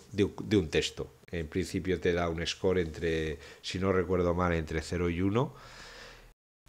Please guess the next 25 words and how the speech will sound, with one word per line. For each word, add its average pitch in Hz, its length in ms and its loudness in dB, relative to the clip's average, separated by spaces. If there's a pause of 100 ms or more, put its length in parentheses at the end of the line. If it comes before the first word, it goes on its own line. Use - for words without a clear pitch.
(300)
entre 90 300 2
cero 80 280 0
y 71 60 0
uno, 67 200 -2
exactamente, 64 760 -6 (460)
para, 87 500 2
eh, 82 400 0 (160)
de, 98 460 4
de 82 380 -4 (180)
qué 95 340 4
tóxico, - 600 -2
cómo 101 320 6
de 90 100 8
tóxico 104 880 4 (100)
puede 82 320 2
ser 80 300 2
ese, 80 580 2 (220)
ese, 76 880 0 (560)
ese - 300 -4
texto. - 400 -14 (1500)
Muy 127 160 8
bien, 143 160 12
eso 131 180 8
es 127 160 6
todo. 147 400 10